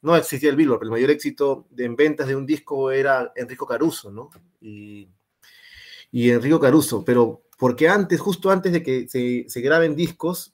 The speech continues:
pues, no existía cómo grabar discos, entonces se, se estilaba de que, de que el cantante siempre sea un tenor para que esté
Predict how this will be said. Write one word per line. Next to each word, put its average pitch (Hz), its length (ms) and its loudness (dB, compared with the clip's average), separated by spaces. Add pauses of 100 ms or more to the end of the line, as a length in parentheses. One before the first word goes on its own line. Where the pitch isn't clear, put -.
(120)
pues, 117 680 -4 (160)
no 123 160 -6
existía 151 480 -2
cómo 147 160 -4
grabar 139 280 2
discos, 156 340 -4
entonces 131 420 -8 (560)
se, - 320 -4
se - 100 -4
estilaba 151 580 0
de 127 140 0
que, 117 400 -4
de 117 160 -8
que 123 100 -8
el 117 80 -4
cantante 143 520 -4
siempre 139 260 -4
sea 151 120 -2
un 147 100 -4
tenor 135 520 -2 (440)
para 120 200 -4
que 117 80 -8
esté 156 720 -4